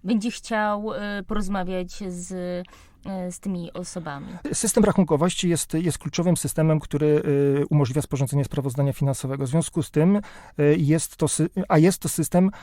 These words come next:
Speaker 2: oparty na rozwiązaniach informatycznych. Dlatego biegły rewident powinien zrozumieć strukturę tego systemu w, w organizacji. Bardzo często jest tak, że spółki, em, dokonują pewnej redukcji, optymalizacji kosztów, outsourcując usługi,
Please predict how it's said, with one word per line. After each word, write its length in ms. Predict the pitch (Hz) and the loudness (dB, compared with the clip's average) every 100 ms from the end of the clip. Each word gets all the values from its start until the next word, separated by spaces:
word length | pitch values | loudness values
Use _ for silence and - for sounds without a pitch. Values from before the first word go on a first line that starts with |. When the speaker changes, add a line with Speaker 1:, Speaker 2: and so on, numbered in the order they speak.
| - | -6
Speaker 2:
oparty 400 | 156 151 156 - | -2 2 2 4
na 140 | 156 147 | 4 4
rozwiązaniach 480 | 139 147 147 151 | 2 2 2 4
informatycznych. 640 | 151 151 143 147 127 - 135 | 2 2 2 2 0 -4 -4
Dlatego 380 | 139 131 165 170 | -4 -2 0 0
biegły 260 | 156 185 | 0 0
rewident 320 | 147 135 165 - | 0 2 0 0
powinien 280 | 143 165 | 2 2
zrozumieć 440 | 143 143 135 170 151 | 2 0 2 2 2
strukturę 580 | - 143 - 151 147 160 - - - | -4 -4 2 4 4 2 -8 -14 0
tego 300 | 160 160 - | 2 2 0
systemu 560 | - - 156 135 147 170 - - | 0 0 2 2 2 0 -8 -12
w, 400 | - 143 143 147 135 | 0 4 4 4 2
w 60 | 156 | 2
organizacji. 540 | 147 151 151 135 143 | 4 4 6 2 2
Bardzo 240 | 156 160 | -2 -2
często 260 | 180 196 - | 0 2 2
jest 120 | 156 | -2
tak, 240 | - 156 151 | 2 0 0
że 140 | 151 | -4
spółki, 460 | - 156 170 - 156 - - - | -2 -4 -2 -4 -4 -6 -12 -4
em, 180 | 135 | -2
dokonują 460 | 139 160 156 156 151 | 0 2 4 4 2
pewnej 260 | 147 151 143 | 2 2 2
redukcji, 480 | 139 147 - 147 | 2 -2 -2 0
optymalizacji 680 | 139 131 143 143 135 143 - | 0 0 0 0 0 0 -2
kosztów, 280 | 131 180 - | -2 -4 0
outsourcując 600 | 160 - 151 - 151 147 | -2 -2 -4 -2 0 0
usługi, 380 | 143 - 151 151 | -2 -4 -2 -2